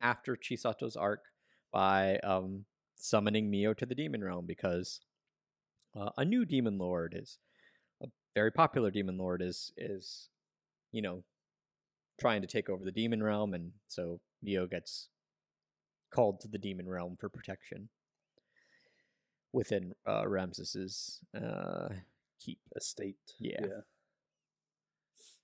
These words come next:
Speaker 1: Um,
Speaker 2: Uh,
Speaker 1: which his keep, his, like,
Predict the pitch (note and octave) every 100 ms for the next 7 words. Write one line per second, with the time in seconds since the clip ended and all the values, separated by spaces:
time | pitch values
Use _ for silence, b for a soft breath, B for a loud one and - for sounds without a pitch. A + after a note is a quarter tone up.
0 | _ _ - G#2 G2 G2 G2+ G#2+ - -
1 | D3+ - - _ _ _ - D#3+ - A#3
2 | A#3+ - C3+ - - F#2